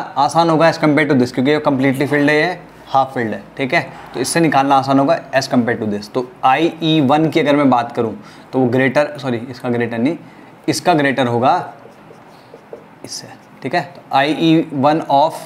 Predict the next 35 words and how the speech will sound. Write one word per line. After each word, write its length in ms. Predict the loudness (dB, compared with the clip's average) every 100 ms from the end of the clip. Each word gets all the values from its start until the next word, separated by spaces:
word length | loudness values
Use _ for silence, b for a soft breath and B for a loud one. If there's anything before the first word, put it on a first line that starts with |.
| -18 -20 -20 -20 -18 -2
Mn 320 | 2 2 2 0
will 180 | 2 4
be 80 | 4
greater 240 | 2 2
than 120 | 0 0
आईई 300 | -2 0 0
वन 200 | 2 2
of 160 | 2 -2 -6
chromium, 340 | -4 -4 -6 -12 -18 -20 -8
ठीक 120 | -4 -2
है। 200 | -4 -8 -8 0
Now 200 | 2 2 -4 -12 -6
let's 260 | -2 -2 0
talk 220 | 0 0 0
about 260 | 0 0
सीआर 400 | -2 2 4 4 2
प्लस, 340 | -4 -4 -6 -6 -2
आईई 260 | 0 0 2
टू 120 | 2
की 120 | 4
बात 220 | 2 2
कर 140 | 0 -4
रहे 80 | -4
हैं 80 |
अब 60 | -4
हम, 160 | -6 -10 B B B
सीआर 320 | -2 0 0
प्लस 280 | 2 0 2
और 140 | 2 4
एमएन 240 | 2 2
प्लस 200 | 0 0
की 100 | 2
बात 200 | 2 2
करते 240 | -4 -2
हैं। 200 | 0 -2